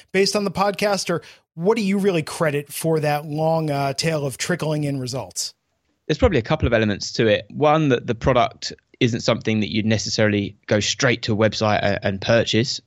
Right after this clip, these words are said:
Speaker 2: If you've got a business need and a design need, then, then maybe that's the case. But in terms of needing a design product, it's one of those things that you may need in future. So once you know about the brand from listening to the podcast,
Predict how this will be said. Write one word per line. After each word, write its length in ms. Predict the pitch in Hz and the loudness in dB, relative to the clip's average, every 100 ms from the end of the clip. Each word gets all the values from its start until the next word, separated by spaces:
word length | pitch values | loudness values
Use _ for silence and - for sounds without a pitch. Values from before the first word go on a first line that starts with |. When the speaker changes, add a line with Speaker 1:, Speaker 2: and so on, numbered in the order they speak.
| - | -8
Speaker 2:
If 220 | 113 - | -6 0
you've 180 | 107 - _ _ - | 0 0 _ _ 0
got 160 | 110 - | 0 0
a 80 | 95 | 0
business 400 | 131 113 104 110 | 2 2 0 0
need 240 | 107 110 | 0 0
and 60 | 104 | -2
a 60 | |
design 400 | 104 101 113 113 | -4 0 2 4
need, 220 | 110 107 | 2 0
then, 300 | 104 104 101 101 | 0 -2 -2 -4
then 180 | 104 104 | -4 0
maybe 260 | 107 98 | 0 0
that's 240 | 104 - - | -2 -2 -6
the 100 | - | -4
case. 420 | 131 113 98 - - - - - | 0 0 -2 -8 -18 -20 -18 0
But 280 | 135 127 - | 2 2 0
in 180 | - 127 | -6 -6
terms 380 | 120 143 147 123 | 0 0 0 0
of 340 | 117 104 - - | -2 -2 -10 -20
needing 580 | - 110 113 120 117 104 | -6 2 4 4 2 0
a 340 | - 104 80 - | 0 2 2 0
design 400 | 104 104 110 113 | 0 2 4 2
product, 520 | - 95 85 - - - _ 117 | 0 0 0 -2 -16 -16 _ -6
it's 160 | 104 | 0
one 100 | 123 | 2
of 60 | 117 | 2
those 140 | 104 | 2
things 240 | 117 110 101 | 0 -2 -2
that 100 | 82 | -2
you 140 | 107 | 2
may 260 | 110 110 110 | 4 4 2
need 300 | 107 104 - | 0 -2 -2
in 140 | 107 | -2
future. 340 | 98 127 127 90 | 0 0 0 -2
So 160 | - | -4
once 360 | 101 120 110 - | 0 0 0 -2
you 80 | 104 | 0
know 200 | 107 107 | 2 2
about 300 | 104 104 - | 2 -2 -2
the 80 | 95 | -2
brand 500 | 110 104 98 107 - _ | 0 0 0 -4 -8 _
from 280 | - - 107 | -12 0 2
listening 400 | 107 113 113 104 | 4 2 0 -4
to 100 | 98 | -4
the 80 | 90 | -8
podcast, 800 | - 120 120 92 80 110 - | -2 -2 0 -2 -2 -6 -10